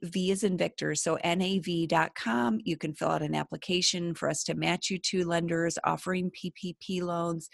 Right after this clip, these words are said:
You can read, use our, uh, calculator to figure out how much you may qualify for,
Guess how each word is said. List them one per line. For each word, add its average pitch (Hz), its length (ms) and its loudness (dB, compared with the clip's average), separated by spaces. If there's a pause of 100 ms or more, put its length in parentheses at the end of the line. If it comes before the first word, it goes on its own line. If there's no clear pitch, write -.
(340)
You 170 140 0
can 160 160 0
read, 165 400 2
use 170 220 2
our, 147 280 4
uh, 147 200 0
calculator 180 760 4
to 165 60 2
figure 151 320 0
out 156 80 -2
how 156 80 -4
much 147 180 -4
you 147 80 -4
may 147 120 -4
qualify 202 580 0
for, 175 460 0